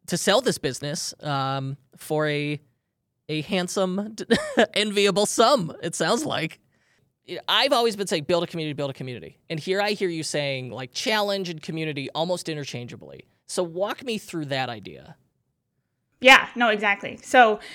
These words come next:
Speaker 2: uh, it was back in two thousand nineteen, like I said, when I realized that we were really missing something. That's when I thought all of these e-commerce people just had the secret sauce that we were missing. Um, and that's when I just completely changed my mindset of just, like,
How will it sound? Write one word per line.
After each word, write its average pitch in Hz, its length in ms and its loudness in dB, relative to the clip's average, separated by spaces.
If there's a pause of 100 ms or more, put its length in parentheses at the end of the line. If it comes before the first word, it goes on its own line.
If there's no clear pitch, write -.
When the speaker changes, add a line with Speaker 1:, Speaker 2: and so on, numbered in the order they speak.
(180)
Speaker 2:
uh, 226 340 8 (120)
it - 80 4
was 240 160 4
back 254 260 8
in 294 100 2
two 277 100 -2
thousand 254 220 8
nineteen, 226 300 -2
like 202 140 -6
I 202 60 -10
said, 202 200 -6
when 202 120 -6
I 196 60 -2
realized 202 680 4
that 185 160 2
we 208 120 2
were 202 140 0
really 196 220 -2
missing 170 340 -12
something. 190 440 -14
That's 214 180 2
when 233 100 0
I 214 60 2
thought 202 240 2
all 208 160 6
of 220 60 2
these 214 160 0
e-commerce 196 680 -8
people 185 360 -6
just 175 140 -8
had 165 140 -8
the - 80 -16
secret 254 340 -2
sauce 214 520 -4 (120)
that 165 160 -6
we 180 80 -6
were 165 100 -6
missing. 247 560 -2 (460)
Um, 190 440 2 (120)
and 214 120 2
that's 254 180 0
when 294 60 0
I 254 80 4
just 220 160 -4
completely 233 840 -4
changed 202 320 -8
my 185 100 -8
mindset 185 580 -2
of 190 140 -2
just, 196 200 -12
like, 175 300 -6